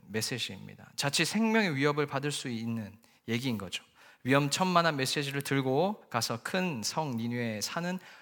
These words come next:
엄청난 많은 사람들을 외쳐-, 외쳐야 했던 요나. 그런데 요나는 순종으로 니느웨 성이 죽음의 위기에서 건져집니다. 하나님의 역사는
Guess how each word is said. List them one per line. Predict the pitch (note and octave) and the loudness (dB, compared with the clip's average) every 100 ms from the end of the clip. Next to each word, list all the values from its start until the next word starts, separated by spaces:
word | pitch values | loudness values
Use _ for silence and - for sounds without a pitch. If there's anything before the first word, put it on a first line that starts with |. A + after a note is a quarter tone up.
| - | -10
엄청난 | A2 A#2 A#2 D3 C#3 B2+ | -6 -4 -4 -2 0 0
많은 | A#2 A#2+ | 0 0
사람들을 | C3 B2 G#2 | -2 -4 -4
외쳐-, | A2 A2+ C3+ B2+ - _ - | -4 -2 -2 -4 -10 _ -8
외쳐야 | G#2+ G#2 C#3+ B2+ | -4 -2 0 0
했던 | A2 - G#2 F2+ | -4 -6 -10 -10
요나. | E2 - G2+ _ _ _ _ _ _ _ - - | -10 -14 -20 _ _ _ _ _ _ _ -12 2
그런데 | E3+ G3 F#3+ | 8 10 8
요나는 | E3+ F3+ G3 D3 - - - | 8 6 6 4 2 -12 -18
순종으로 | - - B3 A#3 A#3 A3 G3+ | -6 2 6 8 8 8 4
니느웨 | D3+ C3 D3+ E3 E3 | 4 0 2 4 4
성이 | - D#3 D3+ D3+ C#3+ | 2 -2 -2 -4 -2
죽음의 | - C3+ D3+ D3 C#3 A2+ | -4 -2 -2 0 0 -2
위기에서 | A#2+ C3+ C3+ B2+ A#2+ - A#2 - A2+ - | -2 -2 -2 -2 -6 -8 -6 -4 -4 -4
건져집니다. | B2+ B2+ C3+ A#2+ F#2+ F2+ - - _ - - - | -2 2 2 2 -2 -8 -12 -18 _ -20 -20 -8
하나님의 | E3 E3 D#3 C#3 D3 G3+ - - _ A2+ | 2 4 4 2 0 -4 -8 -20 _ 0
역사는 | A#2 A#2 - C3 C3+ C3+ | 0 2 0 0 0 -2